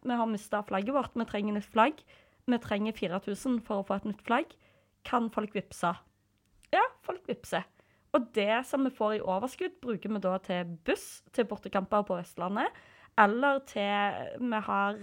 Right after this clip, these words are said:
ehm, gitt penger til gatelaget, eller gatelag, for eksempel. Eh, og, og alt det vi gjør, er alltid frivillig basert. Så det er ildsjeler som virkelig står på,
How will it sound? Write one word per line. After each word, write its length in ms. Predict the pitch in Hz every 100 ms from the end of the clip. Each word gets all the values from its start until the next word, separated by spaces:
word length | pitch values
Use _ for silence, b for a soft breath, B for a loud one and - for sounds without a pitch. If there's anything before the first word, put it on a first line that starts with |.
| 208
ehm, 460 | 196 196 196 196 202 196 - _ _ _ -
gitt 320 | 208 214 226
penger 240 | - 196 185
til 140 | 208
gatelaget, 760 | 202 - - 165 208 247 262 -
eller 260 | 226 220
gatelag, 480 | 208 190 185 208 277
for 100 | -
eksempel. 400 | 254 - 294 330 466 B B B B B -
Eh, 380 | 254 240 240 233
og, 220 | - - -
og 260 | - 254 -
alt 240 | 233 254 -
det 140 | 220
vi 140 | 226 202
gjør, 240 | 196 240
er 200 | - 202 -
alltid 420 | 185 180 220 190
frivillig 540 | - - 170 165 170 190
basert. 400 | 196 - 247 -
Så 160 | - 233
det 140 | 233 -
er 420 | 196 190 202 220 b b b b _ _
ildsjeler 880 | 269 196 160 - 180 190 214 262 220 -
som 380 | - - 214 208
virkelig 680 | - 220 - - - 208 214
står 300 | - 190 156
på, 160 | -